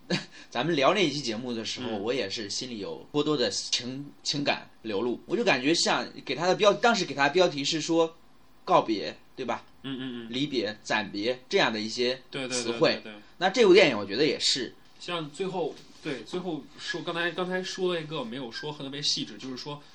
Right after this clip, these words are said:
Speaker 2: 大家可以注意到最后他和范迪塞尔告别的时候开的那辆车是保罗
Speaker 1: 嗯。在第一部中吗？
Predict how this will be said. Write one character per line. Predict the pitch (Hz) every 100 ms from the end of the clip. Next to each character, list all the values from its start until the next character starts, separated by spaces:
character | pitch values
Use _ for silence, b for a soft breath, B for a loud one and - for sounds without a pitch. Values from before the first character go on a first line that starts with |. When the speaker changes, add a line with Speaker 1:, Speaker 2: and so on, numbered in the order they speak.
| B
Speaker 2:
大 | 147
家 | 143
可 | 147
以 | 143 107
注 | - 135
意 |
到 | 110 95
最 | - 151 131
后 | - 147 113 64 - -
他 | - 135
和 | 135 - 104
范 | 113
迪 | 127
塞 | 131 139
尔 | 98
告 | - 117
别 | 104
的 | 104
时 | 110
候 | 120
开 | 113 -
的 | 131
那 | 123
辆 | 117
车 | 107 - 113
是 | -
保 | 139 127 98 95
罗 | 95 107
Speaker 1:
嗯。 | 113 -
在 | 143
第 | 127 180
一 | 190
部 | 175 151
中 | 123
吗？ | 120 117